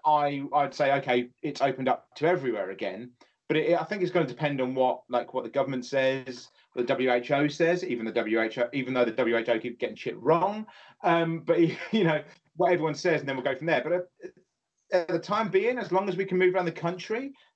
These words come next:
then we'll just say anywhere in the country. You just, you just go until you, you know, you've got no, no time left there. But, I mean, that'd be easier for someone, for some people,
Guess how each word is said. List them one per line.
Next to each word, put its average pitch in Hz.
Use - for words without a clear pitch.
then 147
we'll 160
just 151
say 151
anywhere 147
in 143
the 135
country. 170
You 107
just, 127
you 143
just 127
go 139
until 135
you, 131
you -
know, 127
you've 127
got 143
no, 139
no 139
time 139
left 139
there. 147
But, 131
I 131
mean, 175
that'd 202
be 147
easier 180
for 180
someone, 180
for 151
some 156
people, 170